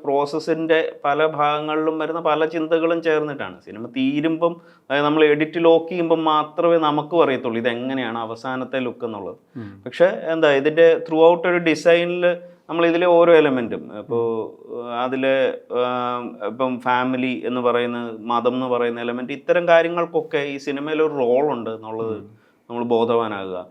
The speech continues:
Speaker 1: അപ്പോൾ അതിനെ കൂടെ എങ്ങനെ സിനിമയിൽ ഈ ക്യാമറയുടെ ലാംഗ്വേജിലൂടെ എങ്ങനെ ആ സിനിമയിലേക്ക് അതിനെ കൊണ്ടുവരിക,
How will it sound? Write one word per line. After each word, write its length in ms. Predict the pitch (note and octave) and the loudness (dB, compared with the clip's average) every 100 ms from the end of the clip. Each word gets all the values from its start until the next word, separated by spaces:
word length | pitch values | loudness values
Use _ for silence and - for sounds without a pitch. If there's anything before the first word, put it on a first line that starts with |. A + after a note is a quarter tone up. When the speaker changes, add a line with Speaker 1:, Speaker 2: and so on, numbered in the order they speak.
| _ _ _ | _ _ _
Speaker 1:
അപ്പോൾ 160 | A2+ A#2 | 0 2
അതിനെ 420 | A2+ B2+ D3+ F3 | 2 2 2 2
കൂടെ 280 | F3 F3+ F3 | 0 -2 4
എങ്ങനെ 420 | D#3 C#3 D3+ D3+ | 4 4 0 -2
സിനിമയിൽ 460 | D3 B2+ B2 A#2+ A2+ | -2 -6 -6 -4 -4
ഈ 80 | A2+ | -4
ക്യാമറയുടെ 680 | A#2 A2+ A#2 A#2+ A#2+ A#2+ A#2 | -2 -2 -4 -2 0 0 0
ലാംഗ്വേജിലൂടെ 760 | A2+ G#2+ G#2+ G#2+ G2+ G2+ G#2+ | -2 -6 -10 -10 -8 -8 -6
എങ്ങനെ 420 | G#2+ G#2+ A#2+ C3 B2+ G#2+ | -6 -8 -8 -8 -8 -10
ആ 80 | A2+ A2+ - _ _ | -10 -10 -16 _ _
സിനിമയിലേക്ക് 680 | - A#2 A2+ A#2 A#2 A#2 A#2 | -12 -8 -6 -6 -4 -4 -4
അതിനെ 220 | A2 A2 A2 | -6 -6 -10
കൊണ്ടുവരിക, 640 | A2 G#2 A2 A#2+ G#2+ | -8 -6 -4 -4 -4